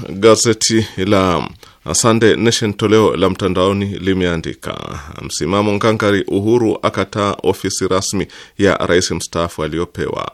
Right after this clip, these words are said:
Serikali yamtaka Uhuru kuhamia sehemu ambayo rais mstaafu Mwai Kibaki alikuwa akiishi. Pia limeandika siku mia moja za mauaji ya kimbari ambazo zilibadilisha Rwanda kikamilifu.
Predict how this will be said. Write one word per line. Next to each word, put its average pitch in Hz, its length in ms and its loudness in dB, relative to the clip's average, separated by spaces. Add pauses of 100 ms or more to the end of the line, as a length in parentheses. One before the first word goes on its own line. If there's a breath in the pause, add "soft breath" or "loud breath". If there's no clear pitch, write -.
Serikali 95 540 -2
yamtaka 90 380 -2
Uhuru 117 400 2 (240 loud breath)
kuhamia 110 680 2
sehemu 104 440 0
ambayo 95 440 0
rais 90 220 2
mstaafu 90 520 -6
Mwai 80 160 -4
Kibaki 80 440 -6
alikuwa 71 340 -8
akiishi. - 500 -10 (440 loud breath)
Pia 92 240 4
limeandika 98 760 0
siku 107 300 -2
mia 104 200 2
moja 107 260 0
za 104 140 0
mauaji 98 420 2
ya 95 60 2
kimbari 95 500 -4 (280 loud breath)
ambazo 90 580 0
zilibadilisha 98 840 2
Rwanda 82 340 -2
kikamilifu. 78 880 -6